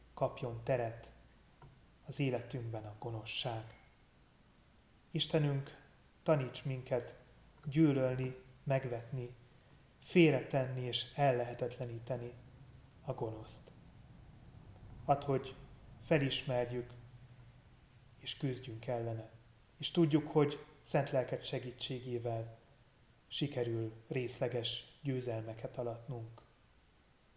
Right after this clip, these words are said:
Kegyelmedből történhet ez meg, hogy Jézust elküldted, és ő megmutatta, hogy hogyan küzdhetünk azért, hogy tisztábbak, igazabbak legyünk.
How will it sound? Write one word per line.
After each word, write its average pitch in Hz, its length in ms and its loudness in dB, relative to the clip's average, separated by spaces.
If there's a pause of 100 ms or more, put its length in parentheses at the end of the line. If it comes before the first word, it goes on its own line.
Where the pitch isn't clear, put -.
(460)
Kegyelmedből 113 960 -2 (160)
történhet 120 600 -2
ez 117 160 -4
meg, 113 300 -8 (440)
hogy 147 200 2
Jézust 143 440 4
elküldted, 123 800 2 (960)
és - 240 2
ő 131 120 0
megmutatta, 117 840 -4 (260)
hogy - 180 -4
hogyan 120 420 0 (300)
küzdhetünk 123 760 -4 (420)
azért, 143 400 4
hogy - 340 -2 (380)
tisztábbak, 117 760 -4 (180)
igazabbak 113 640 -4
legyünk. 117 500 -6